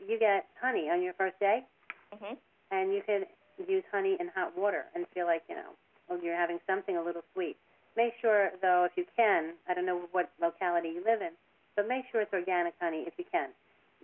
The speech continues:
Speaker 1: Not that it's necessary, it's just that if you can be as perfect as you can be, because you live near a Whole Foods or something, take advantage of it,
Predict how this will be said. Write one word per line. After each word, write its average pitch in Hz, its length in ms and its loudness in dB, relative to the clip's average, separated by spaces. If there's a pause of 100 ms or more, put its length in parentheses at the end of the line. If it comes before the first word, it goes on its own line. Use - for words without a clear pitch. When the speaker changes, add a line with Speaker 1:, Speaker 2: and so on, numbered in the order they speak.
(140)
Speaker 1:
Not 247 240 2
that 262 120 0
it's 254 160 -4
necessary, 170 520 0
it's 180 160 -8
just 196 160 -2
that 185 240 2 (340)
if 196 140 -10
you 226 120 0
can 240 140 -4
be 202 260 4
as 190 80 -6 (100)
perfect 190 280 -4
as 175 100 -8
you 180 140 -6
can 240 220 -2
be, 151 160 -4 (320)
because 180 320 -8
you 190 100 -6
live 196 200 0
near 175 180 2
a 175 40 2
Whole 175 220 -4
Foods 220 180 2
or 180 100 -8
something, - 300 -4 (500)
take 220 120 0
advantage 233 400 -2
of 143 160 -4
it, - 100 -16